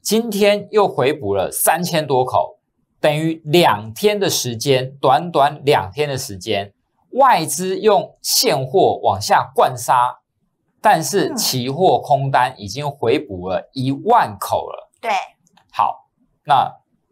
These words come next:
Speaker 1: 很多人问啊，啊，昨天我们去哪里？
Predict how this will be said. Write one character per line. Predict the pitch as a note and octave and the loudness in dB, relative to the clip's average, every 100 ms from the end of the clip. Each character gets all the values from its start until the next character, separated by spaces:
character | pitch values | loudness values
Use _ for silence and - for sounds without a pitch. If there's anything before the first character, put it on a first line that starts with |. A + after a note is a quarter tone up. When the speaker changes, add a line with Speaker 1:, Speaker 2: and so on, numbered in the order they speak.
| _ | _
Speaker 1:
很 | - A#2 | -10 0
多 | C#3 | 2
人 | C3 C3 | 4 2
问 | B2 | 2
啊， | G2 F2 - | 2 0 0
啊， | C#3 | -2
昨 | C3+ A#2+ | -2 -2
天 | C#3+ | 0
我 | C3 | -2
们 | G2 F#2 | -4 -10
去 | F#2+ A#2 | -10 -4
哪 | E2+ F2 | -4 -4
里？ | C2+ | -8